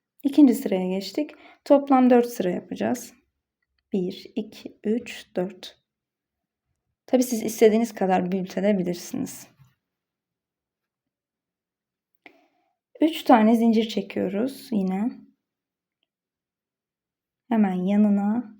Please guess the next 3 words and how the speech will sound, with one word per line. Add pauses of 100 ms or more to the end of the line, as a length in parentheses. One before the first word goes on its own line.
(1900)
ikili
trabzan
yapıyoruz.